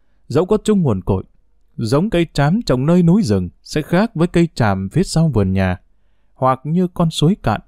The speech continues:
trước mặt. Nhìn giống suối, nhưng chẳng phải suối. Thổ ti Vi Văn Bạc nhận thấy vị quan tư nghiệp họ Vi đương đối ẩm cùng mình chẳng khác kẻ xa lạ.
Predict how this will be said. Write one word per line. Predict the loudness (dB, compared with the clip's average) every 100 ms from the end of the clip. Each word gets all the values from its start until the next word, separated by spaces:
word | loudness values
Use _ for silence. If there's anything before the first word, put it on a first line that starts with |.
| -4
trước | -2 0
mặt. | -4 _ _ _ _ _ _ -4
Nhìn | 0 0 2
giống | -2
suối, | 0 -2 -2 -6 _ _ -4
nhưng | 0 0 0
chẳng | -2 -2 -2
phải | -2 -2
suối. | 0 0 0 -4 _ _ _ _ _ _ -4
Thổ | -2
ti | 2 2 2
Vi | 0
Văn | 2 2
Bạc | 2 0
nhận | -2 -2
thấy | 0 0 0
vị | 0 0
quan | 0 0
tư | 2 2
nghiệp | 2 0
họ | -2 0
Vi | 2 2 2
đương | 2 2 4
đối | 2 2
ẩm | 0 -2
cùng | -2 0
mình | 0 -2 -2
chẳng | -2 -2 -2
khác | -2 -2 0
kẻ | -2
xa | 0 0 2
lạ. | 0